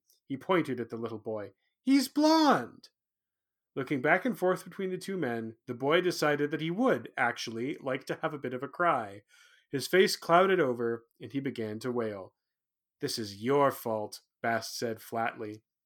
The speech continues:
Kvothe picked the little boy up off the bar and jiggled him in a marginally successful attempt to calm him.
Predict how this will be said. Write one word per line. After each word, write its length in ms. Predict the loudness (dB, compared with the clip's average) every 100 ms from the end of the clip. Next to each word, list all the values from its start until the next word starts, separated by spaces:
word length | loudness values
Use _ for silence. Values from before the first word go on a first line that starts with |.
| _ _ _ _ _
Kvothe 380 | 2 2 2 -6
picked 240 | -8 -8
the 80 | -6
little 220 | -2 -2
boy 240 | 2 2 2
up 200 | 0 -2
off 240 | -4 -4
the 80 | -6
bar 320 | -2 0 0
and 220 | -2 -8
jiggled 340 | -6 -4 -4 -2
him 200 | -4 -4
in 100 | -6
a 80 | -4
marginally 640 | 0 0 0 -4 -4 -4
successful 540 | -6 -6 -6 -6 -10
attempt 400 | -8 -8 -12 -12
to 80 | -14
calm 320 | -8 -6 -6 -8
him. 240 | -10